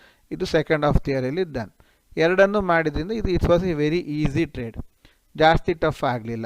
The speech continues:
ಒನ್ ಅವರ್ ಝೋನಿಂದ ಫಾಲ್ ಆಗ್ತಿದೆ, ಇದು ಎರಡು ಪಾಯಿಂಟ್ ಬಂದ ಮೇಲಿಂದ ಈ ಥರ್ಡ್ ಪಾಯಿಂಟ್ ಸಿಕ್ಕಿದೆ. ಇಲ್ಲಿ ಬಂದ ಮೇಲಿಂದ ಅದು ರಿವರ್ಸಲ್ ಆದಾಗ ನಾವು ತಗೊಂಡು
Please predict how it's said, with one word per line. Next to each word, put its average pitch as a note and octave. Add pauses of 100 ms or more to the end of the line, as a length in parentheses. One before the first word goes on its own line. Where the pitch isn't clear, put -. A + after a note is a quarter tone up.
ಒನ್ D#3+
ಅವರ್ D#3+
ಝೋನಿಂದ D3+
ಫಾಲ್ D#3
ಆಗ್ತಿದೆ, G3 (240)
ಇದು F3+
ಎರಡು F3
ಪಾಯಿಂಟ್ E3+
ಬಂದ D#3
ಮೇಲಿಂದ D#3+
ಈ D3
ಥರ್ಡ್ C#3+
ಪಾಯಿಂಟ್ D3
ಸಿಕ್ಕಿದೆ. F#3 (320)
ಇಲ್ಲಿ D3
ಬಂದ E3
ಮೇಲಿಂದ D3+
ಅದು C#3
ರಿವರ್ಸಲ್ D3+
ಆದಾಗ C3
ನಾವು F3+
ತಗೊಂಡು D3+